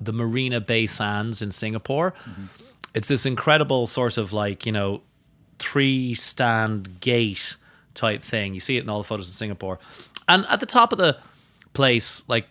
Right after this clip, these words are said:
Speaker 1: many places, it's kind of a tourist trap, but you're just so far up. You're looking out over it. People are happy. They're having drinks. You're just like, "Holy shit,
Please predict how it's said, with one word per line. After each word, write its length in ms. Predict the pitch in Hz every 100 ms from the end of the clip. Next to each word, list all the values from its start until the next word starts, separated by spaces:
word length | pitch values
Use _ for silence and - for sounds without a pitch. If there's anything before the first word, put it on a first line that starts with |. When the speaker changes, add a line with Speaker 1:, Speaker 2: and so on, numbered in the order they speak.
| _ -
Speaker 1:
many 220 | 123 123
places, 280 | 113 107 117
it's 120 | 104
kind 140 | 131
of 60 | 113
a 40 | 101
tourist 400 | - 110 104 -
trap, 260 | 101 -
but 80 | -
you're 100 | 147
just 180 | 196 185
so 420 | - - 180 208
far 420 | 196 - 160 139 -
up. 120 | 120
You're 100 | 113
looking 260 | 147 - 135
out 220 | 123 -
over 380 | 107 117 117 104
it. 120 | 101 - - - -
People 220 | 165 147
are 60 |
happy. 360 | 120 135 127 123
They're 100 | 110
having 260 | 110 107 104
drinks. 300 | 101 98 -
You're 40 |
just 80 | -
like, 140 | 82 -
"Holy 400 | - 92 92 80
shit, 540 | - - - 92 85